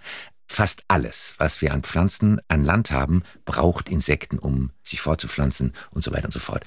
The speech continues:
Also diese Insekten haben eine wirklich elementare Bedeutung im Ökosystem.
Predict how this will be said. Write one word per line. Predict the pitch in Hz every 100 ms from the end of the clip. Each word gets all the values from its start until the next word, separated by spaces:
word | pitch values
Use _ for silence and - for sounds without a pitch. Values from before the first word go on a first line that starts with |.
| - - -
Also | 69
diese | 71 69 -
Insekten | - 76 76 - - -
haben | 67
eine | 73 76
wirklich | 76 78 - -
elementare | 85 76 76 69 - 67 67
Bedeutung | 65 69 71 71
im | 65
Ökosystem. | - - - - - -